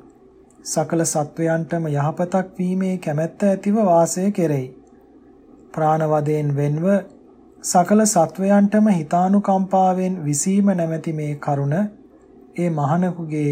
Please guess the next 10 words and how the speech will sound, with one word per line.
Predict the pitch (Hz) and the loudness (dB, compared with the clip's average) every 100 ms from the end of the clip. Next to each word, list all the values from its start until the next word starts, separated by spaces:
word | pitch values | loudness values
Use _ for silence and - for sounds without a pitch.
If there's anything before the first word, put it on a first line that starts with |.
| 143 | -4
ශීලයයි. | - 185 190 156 139 131 127 - - - - - - - - - - - - - - - - _ 151 | -8 -2 -2 0 -2 -4 -10 -18 -20 -20 -20 -20 -20 -20 -20 -20 -20 -20 -20 -20 -20 -20 -20 _ -6
මෙහි | 156 180 190 156 | 0 0 -2 -2
මුලට | 165 185 190 | 0 2 2
රජු | 175 156 175 | 4 4 2
සඳහන් | 202 175 175 185 180 | 0 2 2 0 0
වන්නේ | 175 170 170 170 214 196 | 2 2 0 0 2 2
මේ | 165 165 | 0 -2
සාමාන්‍ය | 160 151 170 190 190 190 | 0 0 2 2 0 0
ඵල | 190 190 | 0 -2
සූත්‍රය | 185 151 156 147 160 175 | -2 -4 -4 -6 -4 -2